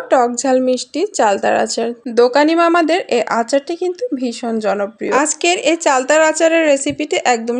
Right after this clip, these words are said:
সহজভাবে দেখিয়েছি, আর লাগবে একদম কম উপকরণ, যে কেউ আচারটা তৈরি করে ফেলতে পারবেন। তো চলুন পুরো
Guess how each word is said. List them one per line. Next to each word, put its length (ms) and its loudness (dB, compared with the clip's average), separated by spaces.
সহজভাবে 600 0
দেখিয়েছি, 580 -2
আর 80 2
লাগবে 300 0
একদম 260 -2
কম 180 0
উপকরণ, 580 -2
যে 180 2
কেউ 140 4
আচারটা 340 0
তৈরি 260 2
করে 160 0
ফেলতে 340 -6
পারবেন। 460 -4
তো 120 -6
চলুন 400 2
পুরো 200 2